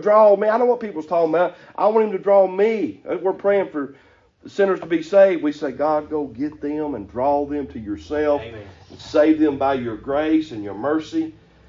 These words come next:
Speaker 1: And God just don't save us to go to heaven, dear people. That's ju-, that's a, that's a byproduct. God saves us to put us out here and get glory out of our lives.
Speaker 2: Amen.
Speaker 1: To show people, "Hey, I can,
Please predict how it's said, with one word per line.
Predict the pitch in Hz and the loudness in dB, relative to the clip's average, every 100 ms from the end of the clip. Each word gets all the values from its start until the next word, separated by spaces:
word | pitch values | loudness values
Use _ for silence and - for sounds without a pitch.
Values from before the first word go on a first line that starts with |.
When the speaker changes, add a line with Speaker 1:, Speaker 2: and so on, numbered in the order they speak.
| _ _ - - | _ _ -20 -16
Speaker 1:
And | 98 | 0
God | 175 214 | 4 4
just | 233 220 | 2 4
don't | 247 - | 4 4
save | 247 247 233 | 2 4 2
us | 226 | -2
to | 220 | 0
go | 220 214 | 4 6
to | 202 | 6
heaven, | 226 233 214 | 6 6 4
dear | 185 165 | 0 0
people. | 175 151 | -2 -2
That's | 156 196 208 | 2 2 2
ju-, | 151 | 2
that's | 156 202 143 | 4 2 -2
a, | |
that's | 120 170 202 | 0 0 0
a | 143 | -2
byproduct. | 143 190 190 143 120 98 - _ _ _ - | 2 2 2 0 0 -2 -10 _ _ _ -2
God | 170 170 | 0 0
saves | - 180 202 170 | 2 4 4 0
us | 139 120 | -10 -12
to | |
put | - 156 | -8 -4
us | 139 131 | -4 -4
out | 147 135 | -4 -4
here | 143 | -8
and | 123 | -10
get | 131 110 | -12 -8
glory | 139 165 123 | -4 -2 -2
out | 104 92 | -4 -6
of | 101 | -6
our | 107 | -4
lives. | 110 139 131 - | -2 -2 -2 -8
Speaker 2:
Amen. | - _ _ _ _ _ - | -20 _ _ _ _ _ -14
Speaker 1:
To | 120 | -4
show | 151 165 | 2 2
people, | 170 156 123 98 107 | 2 -4 -4 -4 0
"Hey, | 135 107 101 | 0 0 -6
I | - 139 | -6 -6
can, | 139 123 | -8 -14